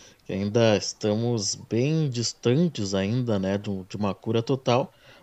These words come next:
mas é importante cada um fazer a sua parte, né? Então, um abraço pra ti,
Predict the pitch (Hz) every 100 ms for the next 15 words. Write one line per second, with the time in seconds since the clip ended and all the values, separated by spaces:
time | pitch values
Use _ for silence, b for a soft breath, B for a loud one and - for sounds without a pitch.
0 | B 107 110 123 117 120 117 117 - 110
1 | 110 110 127 104 113 107 131 117 101 101
2 | - - 87 - 104 98 - 98 107 -
3 | - 110 - 131